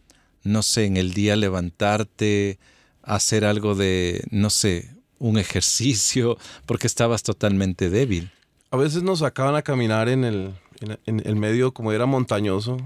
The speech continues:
Speaker 1: Ujú.
Speaker 2: Eh, a veces llovía o nos mojábamos, eh, teníamos que caminar ciertos tramos y, y regresar nuevamente a la, a la, a la, a la
Speaker 1: Cabaña.
Speaker 2: cabaña.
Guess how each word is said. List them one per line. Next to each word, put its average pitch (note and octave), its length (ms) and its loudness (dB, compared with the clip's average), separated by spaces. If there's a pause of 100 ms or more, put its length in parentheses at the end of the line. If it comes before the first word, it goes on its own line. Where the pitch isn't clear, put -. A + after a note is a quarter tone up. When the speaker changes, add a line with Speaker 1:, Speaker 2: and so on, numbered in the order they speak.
(140)
Speaker 1:
Ujú. G#2 380 -4 (500)
Speaker 2:
Eh, G2+ 240 0
a G2+ 40 2
veces G2+ 260 -2
llovía A#2 520 0
o A2 60 0
nos G#2 160 0
mojábamos, A2 960 -2
eh, G2+ 180 -2
teníamos G#2 460 -2
que A2+ 140 -2
caminar G2 460 2
ciertos A2+ 440 -2
tramos A#2+ 440 0
y, G2+ 260 -10
y - 80 -8
regresar F#2+ 440 -2
nuevamente G#2+ 420 0
a - 20 0
la, G#2 160 0
a F2+ 140 -10
la, F2+ 160 -14 (200)
a - 80 -12
la, F2+ 180 -8
a - 220 -10
la F#2+ 80 -2
Speaker 1:
Cabaña. F#2+ 80 -4
Speaker 2:
cabaña. G#2 420 0